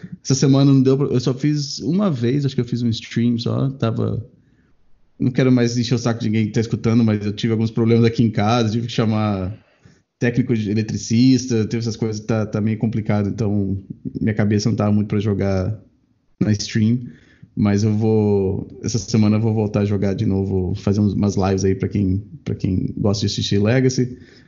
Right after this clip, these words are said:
Ah, e eu acho que eu vou tentar jogar o, o, o Challenge de sábado, né? Ah, pra quem tá escutando que gosta de jogar no Magic Online, lembrando que eles mudaram, ah, o número mínimo de jogadores, voltou pra trinta e dois, e a premiação diminuiu um pouco, mas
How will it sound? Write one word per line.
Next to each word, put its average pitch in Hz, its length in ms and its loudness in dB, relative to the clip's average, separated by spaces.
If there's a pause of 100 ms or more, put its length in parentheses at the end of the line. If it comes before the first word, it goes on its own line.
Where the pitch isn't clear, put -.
(140)
Ah, 98 480 0 (240)
e 123 60 4
eu 117 80 4
acho 143 160 2
que - 60 -2
eu - 20 2
vou 170 60 0
tentar 165 200 2
jogar 147 220 2
o, 143 100 2
o, 123 880 0
o 113 100 -2
Challenge 123 340 4
de 123 120 0
sábado, 117 380 0
né? 110 100 2 (140)
Ah, 98 300 -2 (200)
pra 123 120 2
quem 151 160 2
tá 151 60 2
escutando 131 340 2
que 127 100 0
gosta 117 160 2
de 120 60 -6
jogar 113 180 0
no 110 60 0
Magic 110 220 -2
Online, 120 280 0
lembrando 117 320 2
que 120 80 -4
eles 117 160 2
mudaram, 110 560 2 (580)
ah, 95 440 0
o - 80 2 (260)
número 117 220 2
mínimo 110 260 4
de 104 100 -4
jogadores, 107 540 -2
voltou 107 360 -6
pra 104 200 -4
trinta 110 240 0
e 104 40 -2
dois, 110 520 -6 (380)
e 101 200 -2 (720)
a 104 60 -6
premiação 120 440 2
diminuiu 143 360 2
um - 20 2
pouco, 139 300 -2
mas - 580 -6